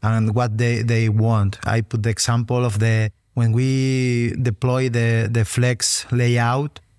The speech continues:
the community very soon started to asking us for the zeta index and, and the absolute, uh, positioning.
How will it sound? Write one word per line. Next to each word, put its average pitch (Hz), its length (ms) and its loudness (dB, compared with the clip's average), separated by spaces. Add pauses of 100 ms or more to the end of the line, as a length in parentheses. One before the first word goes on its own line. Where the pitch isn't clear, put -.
the 120 120 0
community 127 640 0
very 123 320 -2
soon 135 320 0
started 120 420 -2
to 117 120 -2
asking 113 480 0
us 107 420 0
for 104 460 0 (160)
the 110 180 0
zeta 113 380 0
index 113 440 0
and, 107 240 0
and 104 140 0
the 110 60 2
absolute, 113 500 -2
uh, 110 360 0
positioning. 139 640 0